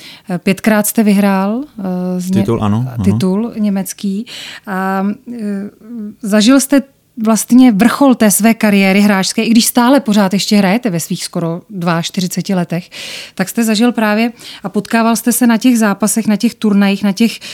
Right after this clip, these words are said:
Speaker 1: velkých šampionátech s Číňany. Nelezlo vám na nervy, že oni jsou vždycky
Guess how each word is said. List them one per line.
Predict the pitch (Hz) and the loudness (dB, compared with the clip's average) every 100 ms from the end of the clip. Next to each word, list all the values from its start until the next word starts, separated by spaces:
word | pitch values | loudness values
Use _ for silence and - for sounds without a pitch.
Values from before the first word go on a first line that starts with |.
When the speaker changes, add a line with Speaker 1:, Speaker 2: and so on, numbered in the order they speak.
| - 202 | -10 -2
Speaker 1:
velkých | 185 220 214 233 220 | 2 2 2 0 0
šampionátech | - 233 202 220 202 196 190 226 - | 0 0 2 4 4 2 0 -2 -2
s | - - | -6 -4
Číňany. | - - 262 285 339 220 175 | -2 4 6 6 4 0 0
Nelezlo | 190 202 240 240 254 254 | 0 2 4 4 2 2
vám | 262 269 254 | 2 2 2
na | 226 | 2
nervy, | 220 208 214 | 2 2 0
že | 220 | 0
oni | - 220 | 0 0
jsou | 214 247 | 0 0
vždycky | 233 202 202 226 - - | 0 0 0 -2 -2 -2